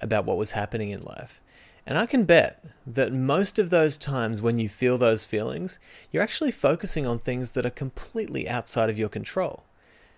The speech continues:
And when you start to realize this, you, you find out, you know, "Wow, how much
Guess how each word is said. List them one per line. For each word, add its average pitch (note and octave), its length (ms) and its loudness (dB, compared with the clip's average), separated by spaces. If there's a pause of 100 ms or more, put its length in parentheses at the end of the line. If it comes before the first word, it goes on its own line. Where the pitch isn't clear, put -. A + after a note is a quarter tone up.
(180)
And E3 120 -2
when G#3+ 100 4
you C#4+ 80 0
start F3 300 2
to - 100 0
realize A#2+ 540 4
this, G#2+ 360 -2
you, C3+ 140 0
you B2 220 -2
find C#3 320 -2
out, C3 320 0 (220)
you D3 100 -4
know, C3+ 160 0
"Wow, A#2+ 800 0
how F3 220 -2
much G3+ 320 -2